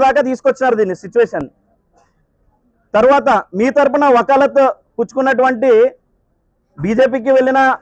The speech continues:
వలస పక్షులు, కౌన్సిలర్లు మీ తరపున మాట్లాడి జనాల్ని రెచ్చగొట్టే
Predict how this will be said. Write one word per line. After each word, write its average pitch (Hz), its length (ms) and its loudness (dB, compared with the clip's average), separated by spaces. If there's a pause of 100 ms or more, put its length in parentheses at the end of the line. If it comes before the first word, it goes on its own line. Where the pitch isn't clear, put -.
(460)
వలస 240 340 2
పక్షులు, 220 300 -2 (960)
కౌన్సిలర్లు 254 560 2 (1400)
మీ 220 120 -2 (100)
తరపున 262 300 0 (100)
మాట్లాడి 262 380 0 (440)
జనాల్ని 294 420 0
రెచ్చగొట్టే 277 400 2